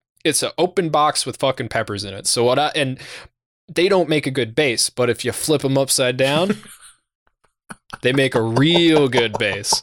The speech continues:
Speaker 1: So I would just take, like, whole ass boxes of pepper, flip 'em upside down, <laughs> put 'em on the bottom of the pallet, and then put, like, hundreds of pounds of fucking <laughs> food on top of them.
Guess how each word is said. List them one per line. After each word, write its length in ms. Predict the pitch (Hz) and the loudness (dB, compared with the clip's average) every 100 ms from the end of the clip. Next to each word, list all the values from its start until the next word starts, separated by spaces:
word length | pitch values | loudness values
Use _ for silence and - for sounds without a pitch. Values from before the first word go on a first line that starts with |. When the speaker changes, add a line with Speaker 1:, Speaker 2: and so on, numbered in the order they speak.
| - | -2
Speaker 1:
So 180 | - 190 | 2 4
I 140 | 202 | 4
would 120 | 226 | 2
just 240 | 233 220 - | 0 0 0
take, 180 | 214 | 2
like, 180 | 202 175 | 2 0
whole 340 | 170 202 214 208 | 2 2 4 4
ass 200 | 190 190 | 2 0
boxes 340 | 202 185 175 | 0 0 0
of 100 | 170 | -4
pepper, 320 | 160 170 156 127 | 0 0 -2 -6
flip 340 | - 185 202 | -2 -2 0
'em 120 | 196 | 0
upside 340 | 214 196 190 165 | 0 2 0 2
down, 200 | 175 175 | 2 2
<laughs> 20 | |
put 140 | - | 2
'em 100 | 185 | 2
on 80 | - | 2
the 80 | - | 0
bottom 340 | 165 175 185 | 2 0 2
of 80 | 202 | 0
the 80 | 175 | 0
pallet, 420 | 156 160 160 165 | 0 2 2 2
and 100 | 156 | 0
then 100 | 151 | 0
put, 120 | 175 | 2
like, 180 | 160 139 | 2 2
hundreds 420 | 156 170 160 156 | 0 2 2 2
of 140 | 147 135 | -2 0
pounds 380 | 156 143 147 151 | 2 2 0 -2
of 140 | 131 | -2
fucking 340 | 160 139 170 - | -4 -6 -8 -10
<laughs> 60 | - 285 339 285 - | -2 0 2 0 0
food 320 | 165 165 160 | 2 2 4
on 160 | 147 | 2
top 240 | 139 135 135 | 2 0 2
of 60 | |
them. 200 | 139 135 | 0 0